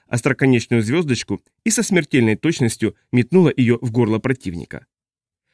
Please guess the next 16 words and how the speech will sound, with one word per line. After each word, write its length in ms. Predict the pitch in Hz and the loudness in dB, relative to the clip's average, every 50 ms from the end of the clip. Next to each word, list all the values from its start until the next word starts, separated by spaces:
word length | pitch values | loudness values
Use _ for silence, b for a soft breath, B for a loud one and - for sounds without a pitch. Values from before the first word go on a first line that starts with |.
| _ | _
Сражение 480 | - - 135 123 110 127 123 117 117 120 | -4 0 0 2 4 4 4 4 2 2
заняло 360 | 139 117 127 175 185 165 165 | 0 0 2 2 2 2 2
всего 240 | 151 - - 131 143 | 0 0 0 0 2
несколько 380 | 147 127 113 - - 110 - 123 | 2 2 2 0 -4 -6 -4 -6
секунд. 480 | - - 123 - _ - 60 - - _ _ _ _ _ _ _ _ _ | -6 -6 -8 -10 _ -14 -16 -16 -18 _ _ _ _ _ _ _ _ _
Три 160 | 127 123 120 | 0 2 4
мёртвых 400 | 117 120 117 107 - 113 - - | 4 2 2 0 -2 -6 -4 -2
орка 240 | 139 170 185 - 208 - | -4 -4 -2 -2 -4 -2
валялись 400 | 156 175 175 127 110 107 107 104 | 0 0 2 2 2 0 -2 -2
в 40 | 107 | -2
грязи. 380 | 110 113 110 87 80 78 - _ _ _ _ _ _ _ _ _ _ | -2 -2 -2 -2 -6 -10 -16 _ _ _ _ _ _ _ _ _ _
Семь 260 | _ - - 127 117 120 | _ 0 2 4 4 4
лет 200 | 120 113 - _ | 4 2 0 _
в 80 | - 120 | -2 0
лагере 380 | 127 131 123 107 107 107 110 104 | 2 2 2 2 2 0 0 0
гладиаторов, 580 | 110 117 107 107 135 165 - - 113 107 92 | 0 0 2 2 0 0 0 0 -2 -2 -4